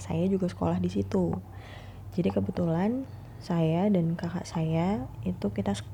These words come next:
kita sekolah di sekolah yang sama. Tapi,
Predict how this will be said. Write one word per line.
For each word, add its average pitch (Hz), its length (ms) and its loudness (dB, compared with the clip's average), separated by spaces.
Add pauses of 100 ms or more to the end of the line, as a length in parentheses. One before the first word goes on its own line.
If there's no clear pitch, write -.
(360)
kita 226 460 2
sekolah 175 420 0
di 190 60 0
sekolah 170 320 -2
yang 170 240 0
sama. 160 420 2 (1400)
Tapi, 262 640 -2